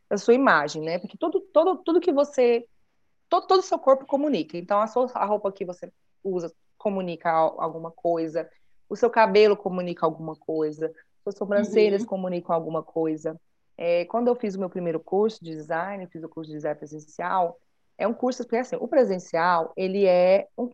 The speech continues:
Speaker 1: um tempo mais curto. Quem tá ali te
Speaker 2: Uhum.
Speaker 1: ensinando, ela não consegue te ensinar uma bagagem de vida inteira em dois dias.
Speaker 2: Sim.
Speaker 1: Porque ela tem que te ensinar e aí você tem, tem que treinar e tudo mais. Então, assim,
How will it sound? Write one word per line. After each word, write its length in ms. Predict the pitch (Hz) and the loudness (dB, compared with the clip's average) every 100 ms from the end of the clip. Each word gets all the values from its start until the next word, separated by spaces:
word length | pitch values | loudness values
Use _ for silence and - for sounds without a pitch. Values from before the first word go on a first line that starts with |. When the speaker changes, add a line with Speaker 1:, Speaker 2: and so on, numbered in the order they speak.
| - | -6
Speaker 1:
um 80 | 240 | 2
tempo 220 | 247 240 | 2 4
mais 200 | 254 - | -2 -2
curto. 560 | - 262 254 - 170 151 _ _ - | 0 2 2 -2 -6 -6 _ _ -4
Quem 120 | 247 | -2
tá 100 | 285 | 4
ali 120 | 277 | 4
te 80 | 233 | 4
Speaker 2:
Uhum. 40 | 240 | -2
Speaker 1:
ensinando, 340 | 196 175 220 | 0 0 2
ela 80 | 214 | 2
não 100 | 226 | 2
consegue 420 | 254 285 - 277 | 0 4 4 4
te 140 | 320 | 0
ensinar 280 | 403 - 269 | -6 0 2
uma 80 | 240 | 4
bagagem 440 | 240 226 196 214 | 4 2 0 -2
de 120 | 226 214 | -4 -4
vida 160 | 196 | -4
inteira 320 | 202 202 196 277 | -4 2 4 6
em 140 | 381 | 4
dois 260 | 330 262 175 | 4 4 2
dias. 520 | 170 156 147 - - _ _ _ _ _ _ | -2 -2 -4 -12 -20 _ _ _ _ _ _
Speaker 2:
Sim. 340 | - 240 165 | -6 -4 -2
Speaker 1:
Porque 160 | 180 196 | 0 6
ela 120 | 190 | 6
tem 140 | 202 196 | 6 -2
que 80 | |
te 140 | - 220 | -2 -4
ensinar 680 | 220 240 214 185 180 247 - | 0 2 6 6 6 4 4
e 160 | 269 233 | 4 6
aí 180 | 233 | 6
você 260 | 220 220 208 | 2 -6 -8
tem, 240 | 202 185 | -6 -8
tem 180 | - 196 | -2 -2
que 60 | 196 | 0
treinar 600 | 196 190 185 180 214 190 | 0 0 2 2 2 2
e 40 | |
tudo 140 | 185 190 | -2 -2
mais. 160 | 202 | -2
Então, 120 | 202 | -2
assim, 280 | 285 285 190 | -4 -4 -6